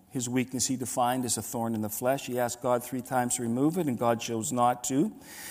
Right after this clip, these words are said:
But then God speaks this into Paul's life, and he says, "But my grace is sufficient for you,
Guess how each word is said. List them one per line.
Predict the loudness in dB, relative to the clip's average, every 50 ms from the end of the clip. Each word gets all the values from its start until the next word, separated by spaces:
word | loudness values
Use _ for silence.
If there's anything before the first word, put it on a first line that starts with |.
| -12 -12 -14 -16 -18 -20 -6 _
But | 0 4 6
then | 8 8 8
God | 8 6 6 6 6 4
speaks | 2 0 0 -2 -2 0 0 0 2
this | 2 2 2 2 2 0 0
into | 0 0 0 2 2 0 -2
Paul's | -6 -4 2 6 8 8 8 8 6 4
life, | 4 4 6 6 6 4 4 0 0
and | 0 2
he | 2
says, | 2 2 2 0 -2
"But | -4 -4 -4 -2
my | -2 -2
grace | -2 -2 -4 -2 0 2 2 4 4 4 4
is | 4
sufficient | 2 0 0 -2 -2 -2 -2 0 0 -2 -4 -4 -4
for | -2 0
you, | 2 2 4 2 2